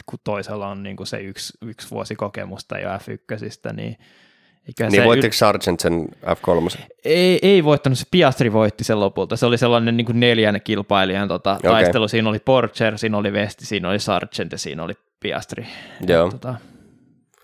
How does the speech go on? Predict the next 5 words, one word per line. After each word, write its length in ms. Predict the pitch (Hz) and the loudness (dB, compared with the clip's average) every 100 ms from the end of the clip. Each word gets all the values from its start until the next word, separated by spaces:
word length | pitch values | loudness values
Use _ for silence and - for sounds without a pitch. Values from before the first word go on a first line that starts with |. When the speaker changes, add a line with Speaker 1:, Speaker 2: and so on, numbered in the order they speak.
| _ _ _ _ _ _ 104 | _ _ _ _ _ _ 0
Speaker 2:
Joo, 360 | 101 95 92 - | 4 4 2 -2
mut 240 | 113 117 - | 2 2 4
tota, 340 | 120 117 113 107 _ _ _ _ _ _ _ - _ | 2 4 2 0 _ _ _ _ _ _ _ -20 _
niin, 300 | 147 160 160 156 - | 2 4 4 0 -4
siis 480 | 147 143 - - | 0 0 -2 -10